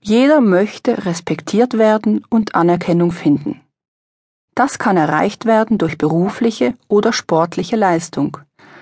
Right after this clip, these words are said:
aber auch durch Statussymbole, wie zum Beispiel ein teures Auto oder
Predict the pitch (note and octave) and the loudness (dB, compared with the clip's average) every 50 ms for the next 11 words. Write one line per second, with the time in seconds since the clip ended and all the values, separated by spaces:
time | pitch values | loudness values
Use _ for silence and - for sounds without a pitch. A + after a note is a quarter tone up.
0 | - - - - - A3+ A3+ G#3 E3 F3 F3 - - - D3 - - - C#3+ C#3 | -20 -20 -10 -4 -2 0 0 2 0 0 -2 -4 -6 -8 -8 -8 -6 -4 -2 -2
1 | C#3 D#3 - - G#3 - - B3 A#3 G3 G#3 G3+ G3+ G3+ G#3 G#3+ G#3+ _ _ _ | -2 -2 -4 -6 -8 -6 -4 -4 -2 -2 -2 -2 -2 -2 -4 -6 -8 _ _ _
2 | _ _ _ - A#3 G#3+ - - B3+ - G3+ F3 F3 F3 - - - - A#3 G#3+ | _ _ _ -10 -10 -6 -4 -4 -4 -2 -2 -4 -4 -4 -8 -8 -6 -6 -6 -6
3 | - A3+ A3 A#3 A#3+ A#3+ - - A3+ A#3 C4 C#4+ - - - - _ _ _ _ | -4 -2 -2 -2 -4 -6 -6 -4 -2 -2 -2 -4 -6 -10 -12 -12 _ _ _ _
4 | _ _ _ _ _ - - F3 G3 E3+ G#3+ A3+ | _ _ _ _ _ -8 -6 -6 -4 -4 -6 -8